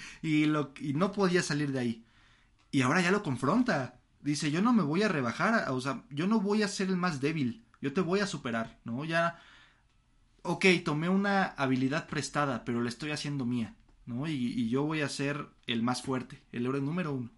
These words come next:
Entonces sí se ve esa diferencia y también cómo le habla All Might, o sea, que ya le dice, "A ver, dímelo todo, soy tu sucesor, no mames", ¿no? O sea, <laughs> y All Might así de, "Midoriya Shonen, <laughs> ¿qué pasa aquí, no?". O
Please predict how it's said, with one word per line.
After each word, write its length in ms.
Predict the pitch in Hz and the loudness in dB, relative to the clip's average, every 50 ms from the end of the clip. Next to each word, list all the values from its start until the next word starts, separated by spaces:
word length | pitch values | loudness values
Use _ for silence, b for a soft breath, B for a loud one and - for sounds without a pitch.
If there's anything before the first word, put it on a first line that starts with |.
| b b b b b b b b b b b b | b b b b b b b b b b b b
Entonces 240 | 131 156 190 190 - | 0 0 2 2 4
sí 80 | 220 | 2
se 160 | 208 - 247 226 | 4 4 4 6
ve 380 | 220 226 226 233 214 220 - - | 8 6 6 6 4 0 -4 -6
esa 240 | 175 185 - 220 | -6 -4 -2 -2
diferencia 500 | 220 208 185 - 151 143 151 165 160 208 | 0 -2 -2 -2 -2 -2 -2 -2 -2 -4
y 40 | 208 | -4
también 320 | - 165 139 139 170 202 208 | -2 -2 -2 0 0 0 0
cómo 280 | 208 208 240 311 330 | 0 0 0 2 2
le 140 | 277 180 156 | 2 4 4
habla 220 | 160 196 226 208 | 4 4 4 4
All 120 | 170 139 127 | 2 2 0
Might, 300 | 135 147 175 214 196 - | 0 2 2 2 2 0
o 20 | - | -2
sea, 120 | - 127 - | -8 -8 -4
que 120 | - 135 127 | -2 0 2
ya 120 | 147 190 | 2 4
le 120 | 220 208 | 4 6
dice, 240 | 190 196 196 185 196 | 6 4 4 4 2
"A 60 | 156 | 2
ver, 160 | 160 190 208 220 | 2 4 4 4
dímelo 380 | 294 302 330 302 226 175 160 | 4 4 4 4 4 4 4
todo, 260 | - 202 196 190 180 | 4 4 4 4 4
soy 180 | - 226 254 269 | 6 6 4 4
tu 140 | 269 269 214 | 6 6 6
sucesor, 400 | 202 180 160 156 143 180 185 185 | 6 4 2 2 4 4 4 4
no 100 | 208 202 | 4 4
mames", 360 | 196 190 165 147 131 117 127 | 4 4 4 4 0 0 6
¿no? 80 | 147 247 285 320 | 6 8 10 10
O 60 | 294 | 10
sea, 160 | 220 294 262 | 12 12 12
<laughs> 580 | - 247 247 - 233 - - 247 247 - - - - | 12 12 10 10 6 8 8 6 6 6 -6 0 4
y 100 | 160 160 | 6 8
All 120 | 170 190 | 10 10
Might 160 | 190 190 180 | 10 8 8
así 160 | 160 143 - 165 | 6 4 2 2
de, 260 | 156 151 139 127 127 B B B B B | 4 4 4 2 0 B B B B B
"Midoriya 340 | - 139 127 123 123 131 131 - | 0 2 2 4 4 4 2 2
Shonen, 420 | - - 143 143 160 156 143 135 123 - 240 226 254 240 - - | 2 2 2 4 4 4 2 2 6 6 8 10 12 10 10 8
<laughs> 420 | 240 - - - 214 196 - - | 4 2 2 -2 -4 -4 -2 2
¿qué 100 | - 160 143 | 2 2 2
pasa 320 | - - 170 185 185 190 | 4 2 0 2 2 2
aquí, 260 | 170 - 170 185 190 | 0 2 2 2 2
no?". 140 | 175 147 156 | 2 2 0
O 100 | 214 262 | -2 -4